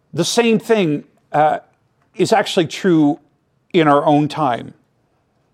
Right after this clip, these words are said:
We still don't know how to properly handle food, and we still don't know how to properly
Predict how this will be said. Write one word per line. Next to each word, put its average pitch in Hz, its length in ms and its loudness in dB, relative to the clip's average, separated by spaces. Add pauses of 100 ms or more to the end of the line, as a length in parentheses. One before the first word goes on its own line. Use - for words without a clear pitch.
(200)
We 156 160 -2
still 226 320 0
don't 190 220 0
know 170 260 0
how 160 140 0
to 143 40 -2
properly 143 520 -2
handle 131 320 -4
food, 120 440 -10 (560)
and 151 160 0
we 139 100 0
still 190 340 0
don't 175 340 -2
know 147 240 0
how 131 360 2
to - 100 -6
properly 123 580 0